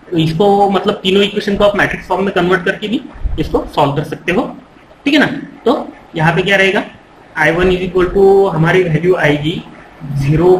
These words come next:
पॉइंट वन फ़ोर एम्पियर, आई टू is equal to वैल्यू आएगी थ्री पॉइंट फिफ्टी सेवन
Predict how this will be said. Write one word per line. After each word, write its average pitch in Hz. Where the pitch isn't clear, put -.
पॉइंट 175
वन 147
फ़ोर 180
एम्पियर, 196
आई 147
टू -
is 175
equal 180
to 196
वैल्यू 175
आएगी 180
थ्री 190
पॉइंट 175
फिफ्टी 180
सेवन 185